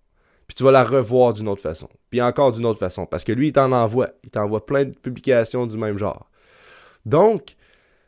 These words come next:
on devient, on devient à créer notre propre vérité par la répétition que l'algorithme nous envoie.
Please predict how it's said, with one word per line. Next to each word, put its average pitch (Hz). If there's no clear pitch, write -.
on 139
devient, 147
on 139
devient 160
à 123
créer 147
notre 160
propre 160
vérité 139
par 165
la 117
répétition 147
que 143
l'algorithme 131
nous 120
envoie. 104